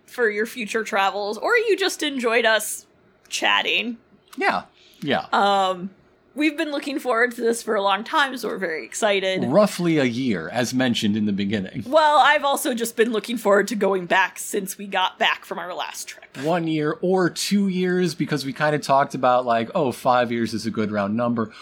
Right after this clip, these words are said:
Speaker 2: Or, yeah, since we got back, so more like six and a half. Uh,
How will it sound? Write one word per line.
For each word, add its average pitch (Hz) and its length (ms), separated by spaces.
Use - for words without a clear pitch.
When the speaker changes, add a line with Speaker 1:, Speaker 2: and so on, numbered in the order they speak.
Speaker 2:
Or, 190 540
yeah, 135 280
since 139 280
we 135 100
got 117 220
back, 110 280
so - 100
more 117 140
like 101 180
six 113 260
and 110 80
a 98 60
half. 107 480
Uh, - 220